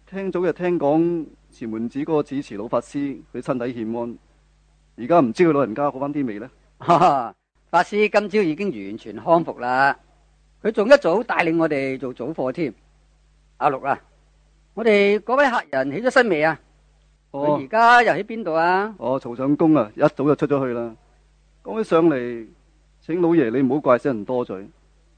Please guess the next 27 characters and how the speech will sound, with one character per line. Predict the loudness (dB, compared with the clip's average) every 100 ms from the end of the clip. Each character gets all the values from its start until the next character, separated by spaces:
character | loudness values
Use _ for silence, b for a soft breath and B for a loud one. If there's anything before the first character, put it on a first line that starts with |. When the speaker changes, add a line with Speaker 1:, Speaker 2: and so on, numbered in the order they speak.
| _ -8
Speaker 1:
我 | 2
真 | 4
係 | 4 2 -2
總 | 0
係 | 2
覺 | 4
得 | 2 0 _ _ _ _
呢 | -8
個 | -6
曹 | -6 -4
相 | 0 2
公 | 2 2 0 -4 -8
有 | -8
啲 | 0
怪 | 2
怪 | 4 0
地 | 0
咁。 | -8 -10 -14 _ _ _ -10
Speaker 2:
係 | -2 0
啊， | 0 -2 -6
我 | -4 2
都 | 4
有 | 6
啲 | 4
咁 | 2 2
嘅 | 0
感 | -2